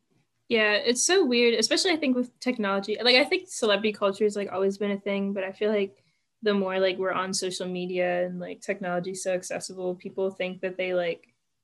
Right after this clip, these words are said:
deserve to know, like, every single thing about, like, a famous person's life, and they, like, somehow, I don't know, like, they somehow belong to them.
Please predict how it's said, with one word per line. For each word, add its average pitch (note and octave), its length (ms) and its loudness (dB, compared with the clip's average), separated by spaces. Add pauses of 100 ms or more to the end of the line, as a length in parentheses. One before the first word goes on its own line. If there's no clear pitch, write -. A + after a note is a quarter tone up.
(240)
deserve F#3 800 2
to G#3 120 0
know, F3+ 360 2
like, F3 260 -4
every F#3 220 2
single F#3 240 -4
thing F3 220 -2
about, E3+ 240 -4
like, - 200 -6
a F3+ 60 -4
famous F#3 280 -2
person's F3+ 400 -4
life, E3+ 340 -2
and F3 100 -10
they, E3+ 180 -4
like, E3+ 280 -12 (260)
somehow, F#3 600 0
I - 60 0
don't G#3+ 100 4
know, G3 40 6
like, F#3+ 140 4
they G3 80 2
somehow G#3 260 2
belong E3+ 420 0
to E3+ 140 -6
them. E3+ 360 -8